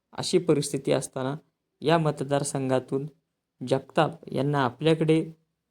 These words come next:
प्रवेश देऊन भाजपने विधान परिषदेसाठी एक नवा अध्याय लिहिला आहे आणि संजय जगताप यांच्या रूपाने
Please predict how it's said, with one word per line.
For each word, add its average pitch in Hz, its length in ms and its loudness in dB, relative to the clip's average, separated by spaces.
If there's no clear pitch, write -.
प्रवेश 165 360 6
देऊन 139 340 2
भाजपने 156 580 4
विधान 170 280 2
परिषदेसाठी 147 840 0
एक 143 280 0
नवा 156 380 4
अध्याय 151 360 -2
लिहिला 135 300 2
आहे 123 240 0
आणि 147 320 -4
संजय 147 480 4
जगताप 143 440 -2
यांच्या 135 320 0
रूपाने 139 460 0